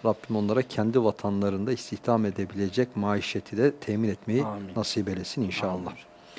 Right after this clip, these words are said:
Speaker 1: Şimdi birinci sualde... e, tam, e, detaylandırma adına, e, camilerimiz var diyor. Ancak camilerde erkekler ve kadınların bulunmuş olduğu yerde bir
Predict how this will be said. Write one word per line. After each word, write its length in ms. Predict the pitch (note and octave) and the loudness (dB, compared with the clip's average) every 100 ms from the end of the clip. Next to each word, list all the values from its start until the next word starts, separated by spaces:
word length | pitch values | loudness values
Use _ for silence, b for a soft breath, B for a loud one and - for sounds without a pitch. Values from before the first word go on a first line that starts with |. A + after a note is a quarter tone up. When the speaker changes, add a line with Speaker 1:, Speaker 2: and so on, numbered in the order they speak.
| B B B B B B B B B | B B B B B B B B B
Speaker 1:
Şimdi 380 | - D3 G#2+ A2+ | 2 2 4 6
birinci 320 | B2+ D3 D3+ | 6 6 4
sualde... 760 | - - C3+ A#2 G2+ C#3+ E3 C3+ | 2 8 10 10 10 10 10 8
e, 60 | A2+ G#2+ G#2 G#2 G#2+ G#2+ - - - - - | 4 4 4 4 2 0 -2 -16 -20 -20 -6
tam, 220 | - C3+ | 4 4
e, 400 | C3 B2+ A2+ G2+ | 6 2 2 4
detaylandırma 920 | A#2 - B2 A#2+ A#2+ A#2 A#2+ B2 C#3 | 2 8 10 12 10 8 4 6 6
adına, 460 | A2+ F#2+ G2+ A2 D3+ | 4 2 2 4 2
e, 560 | C#3 - G#2+ G#2 G2+ | 0 -4 -4 -2 -2
camilerimiz 880 | A2 A#2 A2+ A2+ A2+ A2+ A2 A#2 G#2 | 6 8 8 6 4 4 4 4 2
var 180 | G#2 F#2 - | 0 -2 4
diyor. 160 | C#3 C3 | 4 4
Ancak 400 | A#2 A2 G#2+ - | 2 2 0 2
camilerde 680 | B2 A2 A2+ G#2+ G#2+ G#2 - | 4 4 4 4 2 2 2
erkekler 720 | A#2 - A2+ - B2 A#2 G#2+ | 2 0 -6 2 4 4 4
ve 180 | G#2 - | 2 0
kadınların 640 | - A2 A2+ A2+ A2+ A#2 A2 | -2 -2 2 2 4 2 2
bulunmuş 400 | G#2+ A2 G#2+ - | 0 0 -2 0
olduğu 420 | G2+ G2+ - G2+ | -2 -2 -2 0
yerde 540 | G#2 G#2 G2+ D3 C3 | 2 2 2 4 4
bir 140 | A#2+ | 4